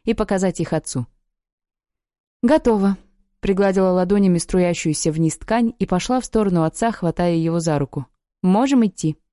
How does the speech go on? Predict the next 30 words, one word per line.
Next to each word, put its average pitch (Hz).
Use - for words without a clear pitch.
Сейчас 294
моё 240
будущее 226
зависело 202
только 233
от 175
Шевцовой. 147
Точнее, 220
от 196
информации, 196
которую 180
она 185
даст, 160
потому 185
что -
никто, 220
кроме 185
неё, 170
не 226
хочет 196
ею 185
делиться, 160
даже 190
несмотря 185
на 175
то, 220
что 151
все 214
всё 170
знали, 143